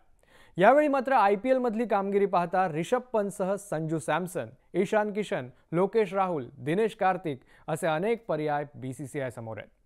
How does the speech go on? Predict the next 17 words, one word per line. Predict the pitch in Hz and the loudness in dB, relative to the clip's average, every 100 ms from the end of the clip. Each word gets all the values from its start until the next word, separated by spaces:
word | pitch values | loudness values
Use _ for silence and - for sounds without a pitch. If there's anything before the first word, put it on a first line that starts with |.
| _ _ - | _ _ -8
त्यात | 131 - | -8 -6
संजू | - 147 170 294 | -6 -2 0 0
सॅमसनला | 226 180 175 185 151 123 127 _ - | 0 -2 -2 -2 -2 -4 -6 _ -4
पहिल्यांदाच | 160 202 220 202 160 147 _ - | -2 0 -2 0 -2 -2 _ -14
वर्ल्ड | 127 147 160 | -2 0 0
कपचं | - 180 - 170 | 0 -2 -2 -6
तिकीट | 143 156 135 | -6 -8 -6
मिळणार | 135 143 160 | -6 -2 -4
का, | 143 147 - _ _ | -4 -6 -8 _ _
हा | 120 | -12
प्रश्न | - 151 - 131 160 _ - | -6 -6 -6 -12 -14 _ -12
अनेकांना | 127 135 127 117 | -10 -8 -8 -10
पडलाय. | 107 107 110 - - _ _ _ - - | -10 -10 -10 -14 -20 _ _ _ -20 0
दोन | 170 | 4
हजार | 254 285 | 6 6
पंधरा | 262 247 254 269 | 4 2 2 0
मध्ये | 269 | 0